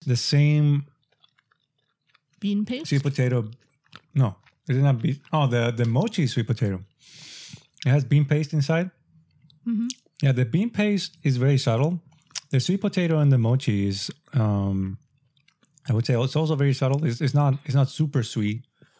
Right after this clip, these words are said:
Speaker 1: which again is what I appreciate about Japanese sweets. Sometimes
Speaker 2: Yeah.
Speaker 1: they're, they're not overpowering.
Speaker 2: Yeah.
Speaker 1: And, uh, the textures are very unique. Some people might not appreciate the chewiness of it, but I, I kinda like it.
Speaker 2: That's something that's kind of an acquired taste
Speaker 1: Yeah.
Speaker 2: for a lot of Westerners.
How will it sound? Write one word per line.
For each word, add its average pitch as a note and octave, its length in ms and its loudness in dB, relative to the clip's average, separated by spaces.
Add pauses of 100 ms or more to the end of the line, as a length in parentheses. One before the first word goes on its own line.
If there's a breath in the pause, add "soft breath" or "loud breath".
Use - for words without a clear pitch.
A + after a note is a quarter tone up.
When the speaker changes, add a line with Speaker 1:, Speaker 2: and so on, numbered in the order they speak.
(100)
Speaker 1:
which A#2+ 260 -4
again A#2+ 300 2
is G#2 100 -4
what A2+ 120 0
I G#2+ 60 0
appreciate G#2+ 520 -2
about G2 180 -2
Japanese A#2+ 440 0
sweets. A2 320 -2
Sometimes G#2 400 2
Speaker 2:
Yeah. A2+ 60 2
Speaker 1:
they're, G#2 180 0 (580 loud breath)
they're C3 140 2
not C#3 200 4
overpowering. A2 600 -2 (360)
Speaker 2:
Yeah. G3+ 440 -6
Speaker 1:
And, A2+ 420 2
uh, A2 160 0
the B2+ 140 -2
textures B2 400 -2
are A#2 100 2
very A2 180 0
unique. G#2+ 500 -2
Some G3 180 -2
people G3 220 0
might C#3 160 4
not B2 300 0
appreciate A2 640 -2
the G2+ 320 -2 (180)
chewiness C3 580 0
of B2+ 120 -2
it, - 260 -8
but A2+ 180 0
I, A2+ 240 -2
I B2 60 0
kinda B2 200 0
like G#2+ 180 -2
it. D#3 100 -2 (360)
Speaker 2:
That's A#3+ 220 -6
something B3 340 -4
that's G3+ 180 -6
kind G#3 240 -4
of G3+ 100 -2
an F#3+ 100 -2
acquired F#3+ 560 -4
taste F3 280 -2
Speaker 1:
Yeah. A2+ 180 2
Speaker 2:
for G3 60 -2
a F#3+ 40 0
lot F3+ 160 -2
of F3+ 100 -2
Westerners. A#3 720 -6